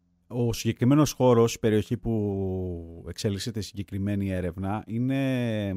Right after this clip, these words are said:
έχουν ακουστεί πάρα πολλά πράγματα. Πολλά χρόνια τώρα, έτσι, πάρα πολλά χρόνια.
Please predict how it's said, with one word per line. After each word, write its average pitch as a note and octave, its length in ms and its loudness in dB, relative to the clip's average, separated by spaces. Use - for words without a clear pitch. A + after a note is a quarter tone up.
έχουν C#3+ 200 -2
ακουστεί B2+ 280 -4
πάρα B2 320 2
πολλά F#2+ 240 -4
πράγματα. E2+ 720 -10
Πολλά A#2+ 380 4
χρόνια F#2 500 -8
τώρα, D#2 440 -10
έτσι, F#2+ 320 -4
πάρα A#2 400 4
πολλά F#2 320 -8
χρόνια. D#2+ 480 -10